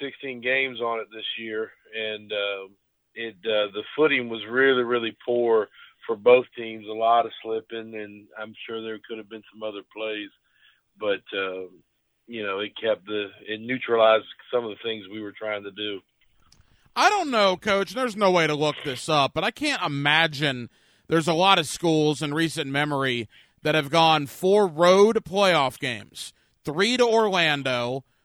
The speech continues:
Speaker 2: one to Coconut Creek. You've won all of them to get to a state championship game. Just talk about the ride of the last month, having to go on the road every Friday night and win in these tough environments.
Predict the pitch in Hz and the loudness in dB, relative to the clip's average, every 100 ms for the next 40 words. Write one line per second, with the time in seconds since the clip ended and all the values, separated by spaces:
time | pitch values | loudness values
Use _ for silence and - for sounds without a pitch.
0 | _ - 151 202 233 226 - 202 185 196 | _ -8 0 0 2 -2 0 0 0 -4
1 | 180 143 160 151 147 - 170 156 170 175 | -4 -6 -6 -2 -2 -4 -6 -4 -2 0
2 | 170 202 220 185 160 160 156 135 190 165 | 4 4 4 2 0 -4 -6 -4 -6 -4
3 | 170 143 - 175 139 170 185 190 170 147 | -6 -4 -4 -4 -4 -4 -4 -4 -8 -6
4 | 156 120 143 143 139 131 - _ _ _ | -6 -4 -2 0 -2 -6 -12 _ _ _
5 | 214 - 277 311 294 269 190 160 170 226 | -10 0 2 2 0 -2 -2 -2 2 2
6 | 226 175 160 147 156 196 196 - 156 190 | 4 4 2 0 -2 0 0 -4 -4 0
7 | 190 151 175 180 165 175 160 196 202 165 | 0 0 -4 -4 -2 0 0 -2 -2 -4
8 | 156 190 185 165 - 180 185 196 170 - | 2 4 4 2 0 -2 0 -2 -4 -2
9 | 175 175 160 160 180 160 139 _ _ _ | -2 0 0 0 0 0 -4 _ _ _
10 | - 160 151 147 208 185 143 143 139 - | -2 0 0 2 2 2 0 -4 -4 0
11 | 170 - 127 139 139 113 107 - - - | 0 0 -2 2 2 0 -8 -14 -12 -14